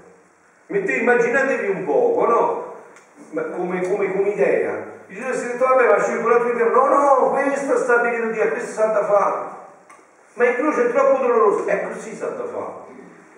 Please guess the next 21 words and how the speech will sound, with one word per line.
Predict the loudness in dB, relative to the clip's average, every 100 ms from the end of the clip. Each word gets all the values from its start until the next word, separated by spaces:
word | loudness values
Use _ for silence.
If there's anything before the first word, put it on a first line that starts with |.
| -20 _ _ _ -20 -18
Morirò | 2 4 6 6 4
prima | 4 2
io | 2 0
di |
te | -2 -2
sotto | -2 -2
la | 0 0
croce, | 0 -2
ma | -2 -2
così | -4 -8
bisogna | -10 -10 -8 -6 -4
fare." | -4 -6 -6 -10 -12 -14 -18 -18 -16 -12
Cioè, | -4
questo, | 2 2 2
eh, | -2
non | 2 4
è, | 4 2 -4 -8 -10
perciò | -4 0 0
certe | 2 0 4
volte | 4 4 2
noi, | 0 0 0 -4